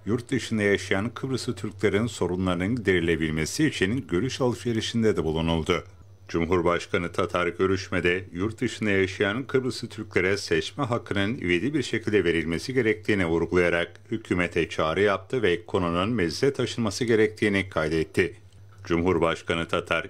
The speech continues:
"Yurt dışında yaşayan vatandaşlarımız her nerede olursa olsun yürekleri Kıbrıs'ta atıyor.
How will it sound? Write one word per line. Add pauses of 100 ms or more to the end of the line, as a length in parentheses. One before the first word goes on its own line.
(140)
"Yurt
dışında
yaşayan
vatandaşlarımız
her
nerede
olursa
olsun
yürekleri
Kıbrıs'ta
atıyor.